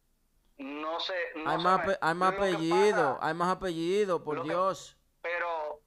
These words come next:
Speaker 1: pero, Emanuel, tú tienes que entender que la soga se está comenzando a alar y que la soga va a comenzar a arrastrar. ¿Tú entiendes?
Speaker 2: Ah,
Speaker 1: Pero
Speaker 2: esa
Speaker 1: es
Speaker 2: soga,
Speaker 1: la
Speaker 2: esa
Speaker 1: primera
Speaker 2: soga, esa
Speaker 1: vez,
Speaker 2: soga es muy
Speaker 1: es
Speaker 2: larga.
Speaker 1: la
Speaker 2: Yo quiero
Speaker 1: primera
Speaker 2: que
Speaker 1: vez.
Speaker 2: comiencen aquí ya.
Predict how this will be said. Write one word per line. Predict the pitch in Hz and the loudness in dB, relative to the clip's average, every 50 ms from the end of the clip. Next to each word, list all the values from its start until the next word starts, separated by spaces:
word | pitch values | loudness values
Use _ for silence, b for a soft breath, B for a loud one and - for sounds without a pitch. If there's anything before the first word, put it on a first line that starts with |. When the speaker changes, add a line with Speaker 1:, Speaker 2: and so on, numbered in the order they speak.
| _ _ _ | _ _ _
Speaker 1:
pero, | 170 170 170 170 | -4 -2 -2 -2
Emanuel, | 175 175 175 180 190 202 185 165 - | -2 -2 -2 0 0 -2 -2 -4 -6
tú | - 175 185 | -8 -8 -4
tienes | 196 196 202 202 196 | -2 -2 -2 -2 -2
que | 208 | -4
entender | 196 185 202 196 190 175 185 180 170 | -4 -4 -4 -4 -4 -2 -2 -4 -4
que | - 196 175 170 165 | -4 -4 -4 -2 -2
la | 160 165 160 156 | -2 -2 -4 -4
soga | 156 165 170 170 180 170 | -4 -4 -4 -2 -2 -4
se | - 175 | -4 -6
está | - - 185 175 175 | -6 -6 -6 -6 -6
comenzando | 185 175 175 170 156 170 170 165 170 170 175 | -6 -6 -6 -6 -4 -4 -4 -4 -2 -4 -4
a | 170 | -2
alar | 165 160 165 170 165 160 147 127 123 - _ | -2 -2 -2 -2 -2 -2 -2 -4 -6 -10 _
y | 127 127 123 | -14 -14 -10
que | - 139 | -8 -6
la | 135 139 135 | -6 -6 -6
soga | - - - 170 180 165 165 160 | -8 -8 -8 -8 -6 -4 -4 -2
va | 160 156 | -2 -2
a | 160 | -4
comenzar | 165 170 160 160 156 156 - - 160 160 160 160 | -4 -6 -8 -8 -8 -10 -8 -6 -4 -2 -2 0
a | 160 156 156 143 | 0 0 0 -2
arrastrar. | 143 147 147 - - - - 156 156 156 151 143 127 120 107 95 _ _ _ _ _ _ _ _ _ _ _ _ _ _ _ _ _ _ _ | -2 -4 -6 -8 -10 -12 -8 -6 -4 -2 -2 -4 -4 -6 -8 -12 _ _ _ _ _ _ _ _ _ _ _ _ _ _ _ _ _ _ _
¿Tú | 165 | -8
entiendes? | 170 185 196 202 - - 123 | -6 -6 -4 -4 -4 -2 -2
Speaker 2:
Ah, | 135 147 151 156 156 156 156 | -2 0 0 0 2 2 0
Speaker 1:
Pero | 147 135 | 0 -2
Speaker 2:
esa | 135 - - - | -2 -4 -4 -2
Speaker 1:
es | - | -2
Speaker 2:
soga, | 160 156 156 - | -2 0 0 0
Speaker 1:
la | - | -2
Speaker 2:
esa | 147 - 160 | -2 -2 -2
Speaker 1:
primera | 151 151 165 165 170 170 | -2 -2 0 0 0 0
Speaker 2:
soga, | - - 202 | 0 0 0
esa | 190 185 | 0 0
Speaker 1:
vez, | 190 190 | 0 0
Speaker 2:
soga | 185 185 185 185 | 0 0 -2 -2
es | 185 | -4
muy | 190 190 185 | -4 -4 -2
Speaker 1:
es | |
Speaker 2:
larga. | 180 185 196 202 185 156 | 0 2 2 2 2 0
Speaker 1:
la | 147 139 | -2 -2
Speaker 2:
Yo | |
quiero | 139 156 - - | -2 -2 -2 -2
Speaker 1:
primera | - 214 214 | 0 0 0
Speaker 2:
que | 208 | -2
Speaker 1:
vez. | 196 202 190 | -2 -4 -4
Speaker 2:
comiencen | 185 185 185 170 175 185 185 | -6 -6 -8 -10 -8 -8 -10
aquí | 175 - - 180 190 190 180 156 | -10 -10 -10 -8 -8 -8 -6 -6
ya. | 160 175 180 185 175 156 | -2 0 2 2 2 0